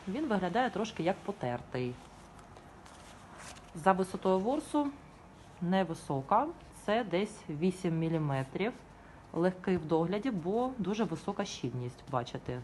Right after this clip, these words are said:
Тут, тобто навіть роздвинути ворсинки дуже важко, тому і пил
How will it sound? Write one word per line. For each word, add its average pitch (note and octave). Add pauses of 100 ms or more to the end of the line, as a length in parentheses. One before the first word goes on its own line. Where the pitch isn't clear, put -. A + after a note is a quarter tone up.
(100)
Тут, - (100)
тобто D#3+ (320)
навіть E3+ (1400)
роздвинути D#3+
ворсинки D#3
дуже F3
важко, B2
тому D#3+
і G3+
пил F#3